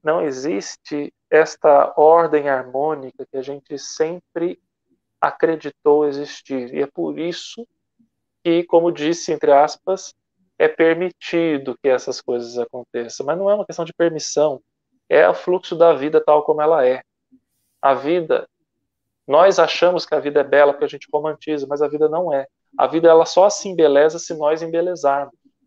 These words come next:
A vida, a vida, a vida é herdeira das nossas produções emocionais, espirituais, físicas. Então, assim, por que que Deus tá permitindo que tanta gente morra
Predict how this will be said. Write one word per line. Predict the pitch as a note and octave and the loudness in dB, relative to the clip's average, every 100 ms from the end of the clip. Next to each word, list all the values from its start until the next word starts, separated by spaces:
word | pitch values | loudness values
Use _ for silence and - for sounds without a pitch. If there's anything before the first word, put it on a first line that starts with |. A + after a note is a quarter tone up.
| _ _ _ _ _ - | _ _ _ _ _ -6
A | C#3+ | -6
vida, | D3+ D3+ C#3 - - | -4 -6 -8 -8 -6
a | C3 | -4
vida, | D#3 D#3+ - | -4 0 2
a | |
vida | B2+ E3 E3 | 2 2 6
é | D#3 | 6
herdeira | E3+ E3 C#3 E3 F#3 G3+ - _ - - | 4 0 0 0 0 -4 -8 _ -20 -2
das | D#3 D#3 D3+ | 0 0 -2
nossas | D#3 D#3 D#3 - | -2 -2 -6 -4
produções | D#3 D3+ D#3 - D3+ D3 - - _ _ _ - | 0 0 -2 -12 -10 -10 -12 -20 _ _ _ -4
emocionais, | C#3+ D3 - D3 C3 C3 C3+ C3+ - | -2 -4 -8 -6 -4 -4 -4 -8 -16
espirituais, | - C#3 C3+ C3 C#3+ C3 B2+ C3 - - C#3 | -20 -12 -10 -8 -6 -6 -6 -8 -16 -16 -10
físicas. | C3+ B2+ C3+ - D3 D3+ - - _ _ _ _ _ _ | -10 -10 -14 -8 -8 -6 -12 -18 _ _ _ _ _ _
Então, | C3 - E3+ | -6 2 4
assim, | F#3+ - C3+ - _ _ _ - A#4+ - _ _ _ _ _ _ _ _ - | 4 0 -4 -6 _ _ _ -10 -10 -10 _ _ _ _ _ _ _ _ 0
por | G#3+ | 0
que | - D#4+ | 0 -2
que | B3+ | 0
Deus | D#3 F#3 G3 F3+ | 6 8 8 6
tá | F3 | 4
permitindo | F3+ F3 E3 - E3+ E3+ | 2 0 -2 -4 -2 -2
que | F3 | -4
tanta | - F#3 F3+ F#3 | 2 2 4 0
gente | D#3+ E3+ E3 | 0 -8 -10
morra | C#3 D3+ E3+ D3+ D#3 E3 | -2 2 2 2 2 2